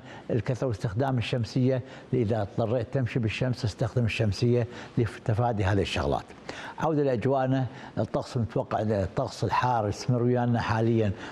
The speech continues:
طبعًا قبل ساعتين كان الغبار، انخفضت الرؤية إلى خمسة كيلو، آه، ترسب معظم الغبار، السماء صافية حاليًا في مدينة الكويت،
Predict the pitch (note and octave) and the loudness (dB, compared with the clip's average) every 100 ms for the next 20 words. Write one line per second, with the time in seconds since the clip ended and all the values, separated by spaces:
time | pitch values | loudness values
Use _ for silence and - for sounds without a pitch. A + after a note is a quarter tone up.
0 | - C3+ C3 B2 C3 B2 C3 A2+ C#3 A#2 | -4 -2 0 0 0 -2 -4 0 0 0
1 | A#2+ A2+ F#2+ A#2+ B2 G#2 - A2+ A#2 A2 | 0 0 2 2 2 0 -2 -2 -2 0
2 | F#2+ A2+ G2+ E2+ C3 A2+ G#2+ C3+ C3+ C#3+ | 2 2 2 2 0 0 0 2 2 2
3 | C#3 - - - A#2 A#2+ A2 - C#3+ B2 | 0 -8 -14 -4 0 2 0 0 -2 0
4 | B2 A2 G#2+ A#2 G#2 G2 A#2 C3+ - G#2+ | -2 0 0 0 0 2 2 2 2 2
5 | F#2+ - G2+ G#2 - G2+ G2+ F#2+ - F#2+ | 2 0 0 2 0 2 2 2 2 2
6 | F2+ F#2+ - - D3+ | 2 0 -2 0 2